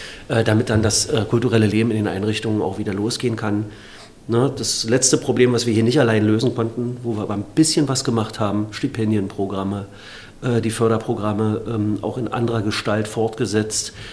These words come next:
und, äh, einmal im vergangenen Jahr ja dann auch mit großer Kritik seitens des Bundes,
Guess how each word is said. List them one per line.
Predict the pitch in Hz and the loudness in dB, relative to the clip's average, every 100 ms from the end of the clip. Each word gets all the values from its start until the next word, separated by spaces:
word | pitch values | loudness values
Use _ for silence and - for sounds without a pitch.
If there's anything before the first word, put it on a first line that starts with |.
| - - | -14 -6
und, | 117 113 | -4 -2
äh, | 131 113 104 | -2 0 0
einmal | 123 117 120 113 | 0 0 0 0
im | 110 | -2
vergangenen | 110 107 107 104 | -4 -2 0 0
Jahr | 107 107 120 | 0 -2 -2
ja | 110 104 | -2 -2
dann | 101 | -4
auch | - 104 | -6 -6
mit | 110 - | -6 -8
großer | 113 - | -6 -6
Kritik | 113 - 110 110 | -6 -6 -8 -6
seitens | - 110 113 | -4 -4 -4
des | - 107 | -6 -6
Bundes, | - 107 113 110 | -4 -2 -2 -4